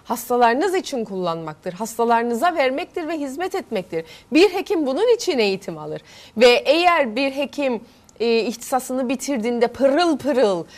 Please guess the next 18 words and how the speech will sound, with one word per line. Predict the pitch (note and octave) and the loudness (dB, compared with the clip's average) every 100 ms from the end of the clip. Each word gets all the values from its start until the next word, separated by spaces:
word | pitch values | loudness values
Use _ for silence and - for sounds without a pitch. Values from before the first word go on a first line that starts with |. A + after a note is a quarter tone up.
| - | -16
çalışmak, | - C4+ C4+ - C#4 D#4+ D#4+ B3 | -2 0 0 -2 2 2 2 2
e, | B3+ A#3 | 4 4
aşkıyla | B3+ - - E4+ C#4+ G3+ | 2 0 -2 0 0 0
birlikte | G#3 G3 F#3 F#3+ | -2 -4 -6 -4
geldiğinde | F3+ F3+ F3 F3 E3+ E3+ - | -2 -2 -2 -6 -6 -8 -6
biz | C4 C4+ | -4 -4
ona | B3+ G#3 | -4 -6
iş | G#3 - | -10 -8
veremezsek | F#3 A#3 G3 F3 A3 C4 - - - _ - | -6 -6 -8 -10 -10 -12 -14 -20 -20 _ 0
o | B3 | 0
hekim | B3 A#3 - D4+ F4 | 2 -4 -4 -8 -8
aylarca | - G#3+ G#3 A3+ B3+ - | -6 -4 -2 -2 -2 -6
evde | - G#3 E3+ A#3+ | -4 -6 -2 -4
oturur | G#3 - F3 F3 | -4 -8 -10 -4
ve | G#3 G3 | 0 4
böyle | C4+ B3+ | 4 4
arkadaşlarımız | D#4 D4+ D#4+ D4+ - B3+ G#3+ F#3+ | 2 -2 -10 -10 -8 -8 -8 -8
vardır. | A3 D4+ D#4 D#3+ | -6 -6 -8 -14